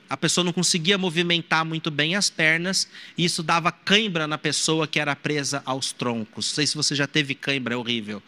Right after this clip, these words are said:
Então imagina ali Paulo e Silas, não só preso, mas preso na parte interior da cadeia,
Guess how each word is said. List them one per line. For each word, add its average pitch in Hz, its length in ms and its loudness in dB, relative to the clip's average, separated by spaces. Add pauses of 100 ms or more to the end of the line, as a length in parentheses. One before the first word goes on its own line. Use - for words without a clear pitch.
(340)
Então 151 120 2
imagina 160 520 2
ali 180 360 4 (840)
Paulo 185 280 4
e 208 60 2
Silas, 170 680 4 (340)
não 233 220 6
só 220 200 2
preso, 190 640 2 (1080)
mas 165 240 4
preso 202 640 2
na 175 160 4
parte 180 360 2
interior 180 420 4
da 220 100 4
cadeia, 160 580 0